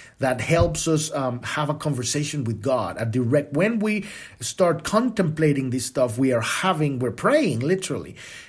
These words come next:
And so as you pray, as you have this conversation with God, you start, you're gonna have, you're gonna start having answers, high frequency answers,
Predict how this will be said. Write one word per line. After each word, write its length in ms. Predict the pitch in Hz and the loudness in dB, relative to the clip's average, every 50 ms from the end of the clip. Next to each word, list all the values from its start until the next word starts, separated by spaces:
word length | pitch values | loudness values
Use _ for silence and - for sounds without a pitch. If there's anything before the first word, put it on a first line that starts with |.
| - _ | -12 _
And 400 | 143 147 151 151 151 156 151 - | 2 4 4 6 6 6 4 4
so 360 | - - 156 156 147 143 131 | 4 4 6 6 6 6 4
as 220 | 135 139 127 110 | 2 0 -2 0
you 100 | 139 135 | 0 -2
pray, 360 | 113 - - 175 180 170 156 147 | -2 0 0 2 4 6 6 4
as 180 | 127 113 110 | 4 2 0
you 60 | 120 | -2
have 320 | 117 - - 139 143 143 127 | -4 -2 0 0 0 0 -2
this 160 | 131 123 - | -4 -6 -6
conversation 680 | - - 143 131 120 113 - - 139 127 120 - 135 123 | -4 -4 -4 -4 -4 -4 -2 -2 -2 -2 -4 -6 -6 -4
with 160 | 117 120 113 | -4 -6 0
God, 320 | 127 143 139 120 117 117 - - - - - - - - - | 0 2 2 2 0 -2 -6 -12 -18 -20 -20 -20 -20 -18 -8
you 140 | - 110 135 | -2 0 0
start, 380 | 123 - - - 143 139 143 127 | 0 -2 0 2 2 2 2 2
you're 100 | 127 143 | 0 0
gonna 220 | 143 147 127 113 | 0 0 0 0
have, 280 | 101 - - 117 110 - - - - | -4 -2 -4 -4 -4 -4 -8 -4 0
you're 140 | 143 143 | 0 2
gonna 120 | 135 147 131 | 4 2 0
start 300 | 110 - - - - 110 | 0 0 0 0 0 0
having 480 | - 120 135 135 135 127 123 123 147 - - | -2 -4 -2 -2 -2 -2 -4 -4 -6 -2 -2
answers, 640 | 156 170 185 180 175 156 156 - 143 127 123 - | 2 4 4 4 2 2 -2 -2 -2 -2 -2 -4
high 320 | - - - 185 233 269 277 | -4 -4 -2 0 2 2 2
frequency 640 | - - - 208 185 156 165 160 156 156 - 143 135 | 2 0 -2 -2 -2 -2 0 -2 -2 0 0 0 0
answers, 420 | 127 127 127 - - 147 151 - | 0 0 -2 -4 -4 -4 -6 -6